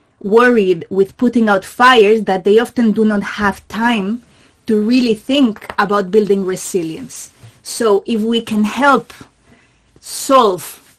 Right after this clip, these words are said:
real problems while building resilience, while creating a different culture, a culture of regeneration, we will be moving forward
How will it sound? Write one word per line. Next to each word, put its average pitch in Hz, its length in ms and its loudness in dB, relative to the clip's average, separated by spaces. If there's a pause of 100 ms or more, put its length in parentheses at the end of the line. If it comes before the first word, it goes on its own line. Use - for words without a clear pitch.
(120)
real 247 340 0
problems 190 720 -6
while 214 500 2
building 202 380 2
resilience, 202 640 -2
while 226 340 0
creating 214 580 2
a 196 80 -2
different 190 600 -4 (420)
culture, 226 400 2
a 185 60 -8
culture 208 380 -2
of 190 80 -8
regeneration, 196 920 -2 (800)
we 247 300 2
will 254 200 2
be 226 140 0
moving 220 400 4
forward 196 580 2